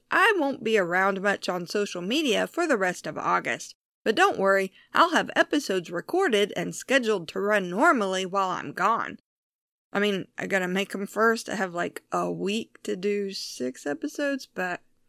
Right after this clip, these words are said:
I'll get it. Okay, now let's get into echinoderms. Echinoderms include sand dollars, sea urchins, starfish, and many others, and every single echinoderm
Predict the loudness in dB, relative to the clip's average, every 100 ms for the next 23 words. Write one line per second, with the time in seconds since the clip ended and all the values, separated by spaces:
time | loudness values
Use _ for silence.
0 | -2 0 4 4 4 0 _ _ _ _
1 | _ _ 2 4 4 2 0 -4 4 6
2 | 6 4 2 2 2 2 0 -2 -2 -2
3 | 0 -2 -4 -4 0 0 -2 -4 -8 -10
4 | -14 -16 -18 _ _ _ _ _ _ -4
5 | -2 4 4 4 2 2 2 0 -2 -2
6 | 0 0 0 0 -2 0 2 2 2 2
7 | 0 -2 -6 -12 -4 0 2 2 0 -2
8 | 0 -2 -6 -6 2 2 2 2 2 0
9 | -2 -4 0 2 2 2 2 2 0 -2
10 | -6 _ _ -8 -4 2 4 6 4 2
11 | 0 2 0 0 -2 0 0 2 4 4
12 | 4